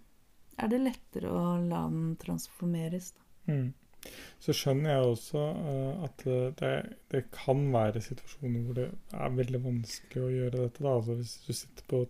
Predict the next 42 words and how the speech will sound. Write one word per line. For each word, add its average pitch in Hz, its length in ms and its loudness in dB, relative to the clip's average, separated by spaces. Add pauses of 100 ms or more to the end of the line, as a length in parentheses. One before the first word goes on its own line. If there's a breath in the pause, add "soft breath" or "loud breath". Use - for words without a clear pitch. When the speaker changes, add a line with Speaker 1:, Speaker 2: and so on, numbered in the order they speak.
Speaker 2:
toget, 117 680 4
det 123 80 6
er 117 160 4
helt 117 160 -2
fullt, 127 400 -2
og 117 80 -4
så 120 80 -2
plutselig - 400 -12
bare - 160 -6
kjenner 120 320 -4
du 139 60 -8 (100)
på, 131 140 -6 (1040 loud breath)
eh, 131 480 0
et, - 160 -6
en 208 80 -2
eller 139 100 0
annen 123 220 2
sånn 127 160 -2
veldig 127 320 -2
ubehagelig 123 480 -2
følelse, 135 420 0
så, 135 160 2 (720)
eh, 127 540 0 (760 loud breath)
jeg 135 100 4
også 127 240 2
forstår 123 640 2
at - 140 -8
det 127 120 -10
kanskje 123 240 -2
ikke 127 180 -4
er 123 420 0
helt - 260 -10 (100)
tid 127 220 -2
og 123 40 -4
sted 123 300 -2
for 131 380 -6
å 131 80 -2 (800)
gjøre, 127 400 2
slippe - 260 -2
det 127 160 4
fri 202 260 0
da. 233 140 2